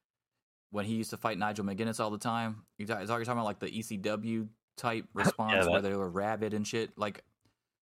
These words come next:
Speaker 2: It's,
Speaker 1: what
Speaker 2: like,
Speaker 1: do you, what
Speaker 2: dark
Speaker 1: are
Speaker 2: in
Speaker 1: you
Speaker 2: there like a
Speaker 1: referring to
Speaker 2: fucking,
Speaker 1: exactly?
Speaker 2: it's dark in there like it is in, uh, Ruby Tuesdays. <laughs>
Speaker 1: Yes,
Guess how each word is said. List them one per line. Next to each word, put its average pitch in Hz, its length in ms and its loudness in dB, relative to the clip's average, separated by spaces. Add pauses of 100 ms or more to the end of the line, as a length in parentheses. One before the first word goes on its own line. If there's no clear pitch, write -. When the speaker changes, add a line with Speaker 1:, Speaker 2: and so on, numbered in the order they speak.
Speaker 2:
It's, 95 140 -6
Speaker 1:
what 104 140 6
Speaker 2:
like, - 20 0
Speaker 1:
do - 0 -
you, 123 40 -2
what - 20 -4
Speaker 2:
dark 98 120 8
Speaker 1:
are - 40 4
Speaker 2:
in - 60 0
Speaker 1:
you 101 60 4
Speaker 2:
there 95 140 6
like 95 120 6
a - 20 2
Speaker 1:
referring 110 160 4
to 101 80 4
Speaker 2:
fucking, 95 160 -4
Speaker 1:
exactly? 85 340 -10
Speaker 2:
it's 98 180 -8
dark 101 220 4
in 107 100 2
there 98 140 6
like 95 140 4
it 95 100 0
is 95 180 2
in, 95 80 0
uh, 87 260 2
Ruby 95 260 -2
Tuesdays. 101 420 2 (680)
<laughs> - 100 -4 (200)
Speaker 1:
Yes, 214 180 6